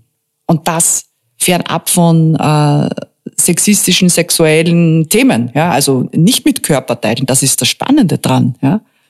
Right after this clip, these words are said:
Wir arbeiten nicht mit kritischen Themen, sondern einfach, wo bleibt das Auge gerne hängen?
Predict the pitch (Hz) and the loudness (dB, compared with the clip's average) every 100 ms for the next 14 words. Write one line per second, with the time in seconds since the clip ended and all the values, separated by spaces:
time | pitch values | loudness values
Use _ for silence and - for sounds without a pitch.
0 | _ 143 - 143 151 156 143 143 202 - | _ -4 -2 -2 -2 -2 0 2 2 0
1 | - 165 - - _ _ _ - 214 214 | -2 -4 -4 -18 _ _ _ -2 -2 0
2 | 185 - 127 120 113 - - _ _ - | 0 0 0 0 0 -4 -8 _ _ -6
3 | - 180 175 175 156 220 262 277 - _ | -2 0 0 -2 -2 0 0 -4 -8 _
4 | _ - 202 175 160 - 220 - - - | _ -4 -2 0 -2 0 -2 -2 -4 -2
5 | 170 208 233 233 - 139 156 165 190 240 | -2 0 -2 -4 -4 0 0 2 2 2
6 | 123 120 | 0 -4